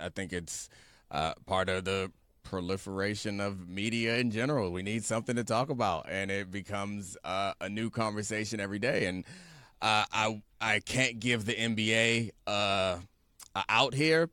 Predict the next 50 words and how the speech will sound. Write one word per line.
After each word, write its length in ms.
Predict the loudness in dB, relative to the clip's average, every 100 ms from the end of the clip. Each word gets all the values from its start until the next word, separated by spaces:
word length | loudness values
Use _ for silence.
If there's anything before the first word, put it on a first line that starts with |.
| 0
but 120 | 2
I 60 | 4
do 220 | 4 4
think 280 | 4 2 4
that 180 | 4 4
our 320 | 4 4 4
focus 500 | 0 0 -2 -4 -6
on 340 | -4 -4 -4 -2
rings 400 | 0 0 0 0
has 340 | 0 0 -2
made 380 | -2 0 0 0
the 140 | -2
regular 360 | 0 0 0 -2
season 480 | -2 -2 0 0 -2 -6 -10
less 320 | 0 2 2
enjoyable, 640 | 0 -2 0 0 0 0 0
but 200 | 0 2
also 600 | 2 2 2 2 2 0 -6 -6
fundamentally, 800 | 2 4 4 4 4 4 2 0
N 160 | -2
B 180 | 0 2
A, 200 | 2 2 -2 -2
eighty-two 360 | 0 0 2 0
is 100 | 2
too 120 | 0
many 200 | -2 -2
games, 380 | 2 2 2 -4 -18 -12 -4
and 240 | -2 0
that's 160 | 0 0
a 80 |
whole 100 | -2
nother 240 | 0 -2 -2
conversation 640 | -4 -6 -6 -6 -6 -6
that 120 | -6
we're 80 | -6
too 200 | -4 -4
late 300 | -2 -2 -2 -6
in 120 | -8
the 80 | -6
podcast 600 | -2 -2 -2 -2 -2 -4
to 120 | -6
dive 340 | -2 0 0
into, 400 | -4 -6 -6 -6
but 200 | -4 -4
I 100 | -4
can 140 | -4 -10
see 200 | -10 -8
Ryan 400 | -6 -6 -6 -6
wants 180 | -8 -6
to 300 | -6 -6